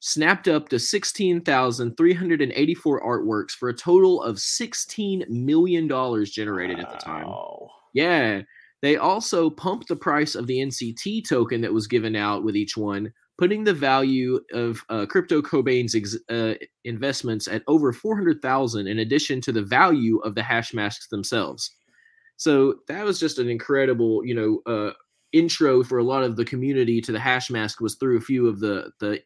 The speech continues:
Speaker 1: influencers in the crypto market. So, um, one thing that, um, I was gonna go back is a little further back in the, in the past. So another mention here from the crypt,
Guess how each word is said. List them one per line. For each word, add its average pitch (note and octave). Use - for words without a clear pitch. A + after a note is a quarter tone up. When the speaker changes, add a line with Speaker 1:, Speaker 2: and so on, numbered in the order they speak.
Speaker 1:
influencers B2
in G#2
the G2+
crypto G#2+
market. E2+
So, C#3+
um, A#2
one F3
thing E3
that, C3+
um, A#2
I A2+
was A2+
gonna C3
go C3
back A#2+
is A2
a A2+
little E3+
further D#3
back B2
in A2+
the, G#2
in A2+
the G#2
past. -
So B2+
another D3+
mention C#3+
here C3
from A#2
the A2
crypt, C#3+